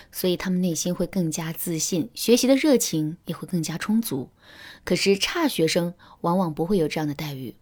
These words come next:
所以他们势必会越发觉得不自信，甚至是逐渐失去学习的热情。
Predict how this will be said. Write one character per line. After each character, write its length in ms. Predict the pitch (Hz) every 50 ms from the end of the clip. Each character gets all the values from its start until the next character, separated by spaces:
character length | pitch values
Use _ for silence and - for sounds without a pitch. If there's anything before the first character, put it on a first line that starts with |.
| _ _
所 180 | - - 196 208
以 100 | 214 196
他 120 | 202 214
们 100 | 214 220
势 180 | 220 - 254 226
必 140 | 196 202
会 400 | 196 196 208 196 190 185 180 190 -
越 180 | - 285 262 196
发 240 | - - 180 180 175
觉 200 | - - 147 143
得 220 | - 156 - - _ _ -
不 100 | - 160
自 220 | 147 - 160 156
信， 260 | 151 - - 180 - - _ _ _ - - - - - - - - - - -
甚 200 | - - 349 330
至 120 | 302 302 294
是 140 | 269 269
逐 180 | 233 - 175 175
渐 220 | 196 - 262 233
失 180 | 220 - - 240
去 160 | 226 - 233
学 220 | 196 - - 170 196
习 140 | 190 -
的 80 | 165 196
热 260 | 208 - 277 262 190
情。 380 | - - - 151 147 143 -